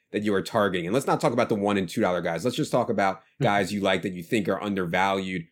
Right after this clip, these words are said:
Speaker 1: who might go in, like, the mid-range. When do you like to nominate those kind of guys?
Speaker 2: Well, if they're a popular sleeper, the players, there's no good time to nominate 'em because people are on 'em. So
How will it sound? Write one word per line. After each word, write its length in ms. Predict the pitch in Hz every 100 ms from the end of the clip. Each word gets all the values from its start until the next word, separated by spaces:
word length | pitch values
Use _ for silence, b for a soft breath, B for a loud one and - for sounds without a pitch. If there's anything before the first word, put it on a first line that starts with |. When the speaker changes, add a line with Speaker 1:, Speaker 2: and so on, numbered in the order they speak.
| -
Speaker 1:
who 80 | 107
might 200 | 98 87
go 220 | 101 98
in, 100 | 90
like, 180 | 90 85
the 80 |
mid-range. 640 | 95 107 110 92 87 85 80
When 180 | 101 104
do 100 | 110
you 100 | 101
like 200 | 92 82
to 120 | 92
nominate 360 | 90 90 90 85
those 200 | 87 80
kind 180 | 85
of 60 | 82
guys? 300 | - - - _ _ _ _ _ _ _ _ _ _ _ _ -
Speaker 2:
Well, 180 | 170 170
if 80 | 170
they're 200 | 196 196
a 100 | -
popular 580 | - 165 175 175 165
sleeper, 640 | 143 - 147 156 180 185 185 -
the 80 |
players, 480 | 143 175 175 175 -
there's 220 | 160 160
no 220 | 151 156 156
good 260 | 139 123
time 260 | 147 131 120
to 80 | 117
nominate 540 | 117 113 117 110 101
'em 60 | - _ _ -
because 540 | 143 151 139 - - -
people 280 | 180 175 156
are 140 | 139
on 240 | 139 139
'em. 140 | 117 98 _
So 560 | - - 151 143 135